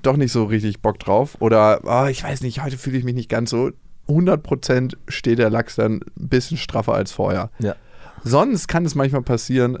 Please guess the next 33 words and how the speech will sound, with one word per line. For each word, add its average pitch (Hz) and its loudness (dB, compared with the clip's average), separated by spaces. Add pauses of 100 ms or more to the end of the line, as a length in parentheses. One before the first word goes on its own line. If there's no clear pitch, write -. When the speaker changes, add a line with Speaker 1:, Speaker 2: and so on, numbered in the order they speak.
Speaker 1:
dass 113 -2
sich 113 -4
ein 110 -2
Mann, 139 0 (280)
wenn 117 0
die 117 0
Frau 123 2
so 123 0
mega 131 4 (120)
into 151 0
it 113 0
ist, 120 -4 (260)
ist 120 -2
so 117 0
mega 127 2
krass - -2 (220)
will, 131 2 (220)
kann - 2
es 120 -4
passieren, 90 -2
muss 120 2
es 110 -10
nicht 101 -8
passieren. 101 -4 (600)
Sonst 147 0
kann 185 0
es 196 -4
manchmal 120 -2
passieren, 131 -2 (380)
dass - 0 (360)
wenn 117 2
die 117 -2
Frau 113 4